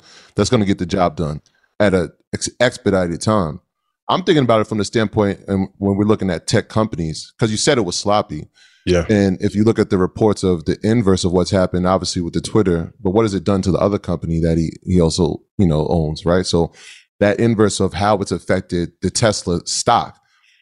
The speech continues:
Speaker 1: it's been a negative impact just
Speaker 2: Yeah.
Speaker 1: because of how, you know, the investment has gone to, to, to Twitter, and people are trying to figure out how is this gonna be profitable? Will it affect the other company? Uh, like, that's the piece that's interesting to me as well.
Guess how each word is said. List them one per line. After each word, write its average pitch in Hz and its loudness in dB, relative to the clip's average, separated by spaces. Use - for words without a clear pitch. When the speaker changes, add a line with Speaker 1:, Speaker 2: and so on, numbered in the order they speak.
Speaker 1:
it's 107 0
been 117 4
a 101 0
negative 104 0
impact 107 0
just - 0
Speaker 2:
Yeah. 95 0
Speaker 1:
because 104 0
of 92 -2
how, 101 0
you 123 4
know, 95 6
the 95 2
investment 92 2
has 80 -2
gone 92 2
to, - -6
to, 85 2
to 92 -2
Twitter, 120 2
and 90 -6
people 104 2
are - -2
trying 90 0
to - -6
figure 101 2
out 95 2
how - 2
is 98 0
this 92 -8
gonna 92 -2
be 82 -6
profitable? 92 -2
Will 113 2
it 104 4
affect 92 -2
the 85 -4
other 98 -2
company? 76 -2
Uh, 80 2
like, 87 -4
that's 135 0
the 107 -6
piece 107 -4
that's 90 -6
interesting 92 -2
to 85 -4
me 90 2
as 73 -4
well. 90 0